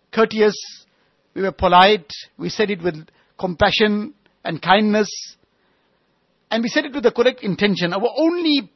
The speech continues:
purpose in saying what we said was to keep the person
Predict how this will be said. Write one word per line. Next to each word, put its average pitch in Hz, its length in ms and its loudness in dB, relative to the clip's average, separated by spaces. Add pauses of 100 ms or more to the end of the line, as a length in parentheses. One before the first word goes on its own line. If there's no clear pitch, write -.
purpose 269 340 4 (140)
in 202 160 -4
saying 254 280 -2
what 214 180 0
we 185 80 -4
said 220 420 -2 (460)
was - 140 -6 (100)
to 240 100 -8 (100)
keep 277 280 -4
the 220 80 2
person 226 760 0